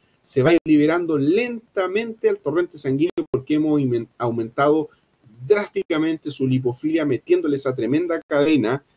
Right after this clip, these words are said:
de un ácido graso de catorce carbonos.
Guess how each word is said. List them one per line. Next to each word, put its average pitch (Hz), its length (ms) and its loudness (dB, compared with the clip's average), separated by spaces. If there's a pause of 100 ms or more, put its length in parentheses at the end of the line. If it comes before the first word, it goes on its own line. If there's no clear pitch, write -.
(340)
de 131 140 2
un 127 140 6
ácido 156 480 0
graso 170 440 0
de 156 120 -2
catorce 160 540 -6
carbonos. 185 480 -2